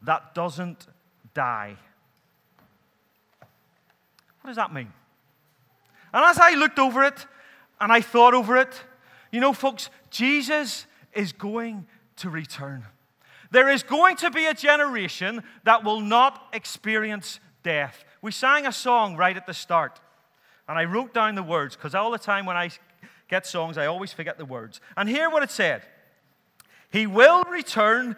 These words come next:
in glorious white, and I will rise among the saints, my gaze transfixed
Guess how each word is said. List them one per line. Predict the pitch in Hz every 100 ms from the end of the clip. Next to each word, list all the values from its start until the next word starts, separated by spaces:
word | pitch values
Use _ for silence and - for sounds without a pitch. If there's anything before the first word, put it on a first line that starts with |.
| - -
in | 196
glorious | 160 196 233 247 226 -
white, | 165 160 117 - - _ _ _ _ _ _ _ _ _ _ _ _ _ _ -
and | 196
I | 226 302
will | 320 330 277
rise | 208 208 233 262 196 - - _ _ _ _
among | 185 190 202 262 285
the | 277
saints, | 262 - 170 160 - - - - _ _ _ _ _
my | 147 180 190 185
gaze | 151 208 240 277 285 262 -
transfixed | - 226 233 - - 180 185 - - -